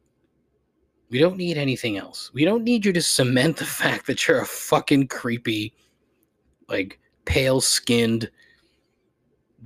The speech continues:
guh. I don't even know what to call him. Here's, like, here's the, the other thing, right? I don't know the guy. He could be a perfectly harmless young man. I don't fucking know.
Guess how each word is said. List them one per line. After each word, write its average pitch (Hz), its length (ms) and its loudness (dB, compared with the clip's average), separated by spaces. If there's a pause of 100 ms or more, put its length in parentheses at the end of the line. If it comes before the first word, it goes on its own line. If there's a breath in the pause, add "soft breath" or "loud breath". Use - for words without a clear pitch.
(120)
guh. 101 420 4 (300)
I - 20 -14
don't 254 140 -2
even 254 160 4
know 247 80 6
what 240 160 4
to 196 80 -4
call 202 420 -6
him. - 160 -14 (380)
Here's, 277 480 -2
like, 262 160 0
here's 349 200 4
the, 285 200 2 (240)
the 339 160 0
other 339 240 6
thing, 117 280 2
right? 226 320 4 (480 soft breath)
I - 40 -20
don't 330 240 -2
know 190 200 6
the 143 120 2
guy. - 400 -2 (120)
He 311 120 -2
could 381 180 0
be 370 140 -2
a - 40 -10
perfectly 180 460 2
harmless 127 560 0
young 107 240 -2
man. 110 400 -4 (720)
I - 80 2
don't 240 160 4
fucking - 400 -8
know. 123 340 -4